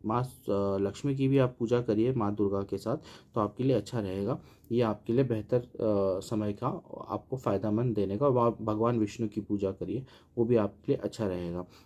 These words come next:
भगवान विष्णु का जो भी आप पूजा कर सकते हैं तो करिए, मंदिर में जाइए और पूजा करिए तो आपके लिए अच्छा रहेगा। इन सब चीज़ों से अगर आप करेंगे तो अच्छा रहेगा। अभी के लिए ये बोलूँगा, थोड़ा सा अपने हेल्थ के regarding भी ध्यान रखिएगा। केतु की अंतर्दशा जून में ख़त्म हो रही है गुरु के अंदर में।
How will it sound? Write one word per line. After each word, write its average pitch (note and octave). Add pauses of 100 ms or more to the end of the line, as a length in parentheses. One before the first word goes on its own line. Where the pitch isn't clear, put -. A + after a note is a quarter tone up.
(100)
भगवान A#2
विष्णु A#2
का A#2+
जो A2+
भी B2
आप G#2+
पूजा A2+
कर A2+
सकते -
हैं G#2+
तो G#2
करिए, G#2+
मंदिर G#2+
में G#2+
जाइए G2 (340)
और G#2
पूजा A2
करिए A#2
तो D3+
आपके -
लिए B2
अच्छा A2
रहेगा। G2+ (300)
इन C3
सब D3
चीज़ों C3+
से C3+
अगर C3+
आप B2
करेंगे C3
तो B2+
अच्छा B2
रहेगा। B2
अभी B2
के B2+
लिए B2+
ये B2
बोलूँगा, A#2+
थोड़ा A2+
सा A2+
अपने A#2
हेल्थ G#2
के A2+
regarding G#2
भी A2
ध्यान G2+
रखिएगा। A#2+ (300)
केतु A#2
की A#2+
अंतर्दशा A2
जून A2+
में G#2
ख़त्म G#2
हो G#2
रही G2
है A2
गुरु G#2
के G2
अंदर F2+
में। A#2